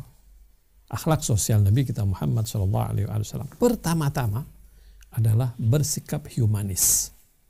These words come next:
Bersikap humanis, menganggap manusia adalah manusia. Tidak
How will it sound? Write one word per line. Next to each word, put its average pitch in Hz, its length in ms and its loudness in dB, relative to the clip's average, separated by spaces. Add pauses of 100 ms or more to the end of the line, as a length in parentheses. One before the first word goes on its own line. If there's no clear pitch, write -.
(1700)
Bersikap 180 720 2
humanis, 123 880 4 (720)
menganggap 160 720 6 (640)
manusia 170 580 2
adalah 123 240 4
manusia. 101 640 0 (1080)
Tidak 214 240 8